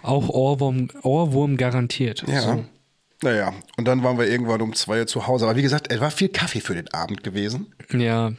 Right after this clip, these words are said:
Speaker 1: ja, wir haben, äh, also ich hab noch richtig Hunger bekommen, ne? Weil wir uns die ganze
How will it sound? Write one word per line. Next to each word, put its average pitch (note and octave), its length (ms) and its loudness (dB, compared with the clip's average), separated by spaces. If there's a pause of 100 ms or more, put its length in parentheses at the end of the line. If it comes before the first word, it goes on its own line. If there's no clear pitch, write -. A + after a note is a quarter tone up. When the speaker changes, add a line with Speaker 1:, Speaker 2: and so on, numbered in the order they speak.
(140)
Speaker 1:
ja, C3 220 0
wir C3 100 2
haben, D3 220 2
äh, A#2 60 -10 (580)
also C3+ 160 0
ich C3 140 0
hab C#3 80 2
noch C3 100 2
richtig C3+ 300 0
Hunger F3+ 180 2
bekommen, A2+ 400 -2
ne? A#2+ 240 0 (160)
Weil A#2+ 200 0
wir B2 60 2
uns B2 140 0
die C#3+ 60 0
ganze C3 260 0